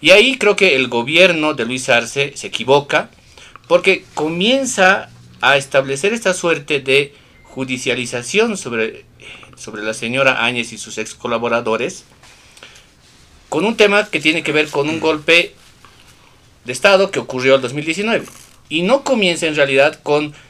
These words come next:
la búsqueda del esclarecimiento de los hechos de Sacabis en Cata. Que la verdad,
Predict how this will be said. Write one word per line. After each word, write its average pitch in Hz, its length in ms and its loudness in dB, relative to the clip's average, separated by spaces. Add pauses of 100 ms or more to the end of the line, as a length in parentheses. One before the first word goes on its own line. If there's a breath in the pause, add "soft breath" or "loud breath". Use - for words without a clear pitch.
(100)
la 120 160 -2
búsqueda 170 680 0
del 135 140 -2
esclarecimiento 127 1040 -4
de 113 100 -6
los 101 160 -6
hechos 110 280 -8
de 95 80 -12
Sacabis 92 500 -10
en 82 100 -18
Cata. - 320 -14 (540 soft breath)
Que - 100 -8
la 143 100 4
verdad, 165 380 4